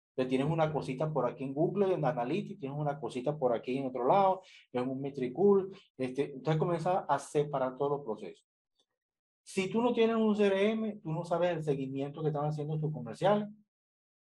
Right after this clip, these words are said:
tú no sabes qué es lo que se está cerrando o no se está cerrando, o por qué no se cerró. ¿Ok? A mí me da mucha risa cuando los clientes o los posibles clientes de nosotros nos dicen, "No, pero es que,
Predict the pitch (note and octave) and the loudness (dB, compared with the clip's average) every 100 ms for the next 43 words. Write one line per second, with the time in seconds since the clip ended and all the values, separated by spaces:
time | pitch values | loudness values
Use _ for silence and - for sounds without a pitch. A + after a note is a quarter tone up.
0 | _ C3 C#3+ D3 C#3 C#3 C#3 C3+ C3 A2+ | _ -2 0 2 2 2 0 -2 -6 -6
1 | B2 C#3+ C3 C3 C3+ C3 B2+ B2+ - A2+ | -6 -2 0 2 0 -2 -4 -6 -4 -2
2 | B2 F#3 F#3 F#3+ - - _ _ _ G#3 | 2 2 0 -8 -16 -20 _ _ _ 2
3 | D#3+ D3+ C#3 C3+ - - D3+ C#3+ - - | 4 4 2 2 -8 -2 0 0 -2 -14
4 | A#2+ A#2 A#2 B2 B2+ C#3 F#3 F3+ - _ | -18 -8 -8 -6 -6 -6 -6 -6 -12 _
5 | _ _ _ _ _ _ _ _ _ _ | _ _ _ _ _ _ _ _ _ _
6 | - G#2 D#3+ B2 B2+ C#3+ D#3 D#3 D#3+ C#3+ | -8 0 0 0 2 4 4 2 -2 -2
7 | C#3 D#3 D3 B2 A#2 A#2 A#2 A#2 D3 D#3 | -4 -2 -2 -2 -4 -6 -8 0 2 2
8 | B2 A2+ G#2+ G#2+ G#2+ C3 D3+ C3+ C3+ D3+ | 2 0 -2 -4 -2 0 0 0 0 0
9 | C#3+ C3+ C3 C3+ _ _ _ _ - B2+ | 2 2 0 -8 _ _ _ _ -8 -6
10 | C3 D3 A3 G#3 F#3+ E3 F3 F#3+ - | -4 2 4 4 0 -4 -6 -8 -12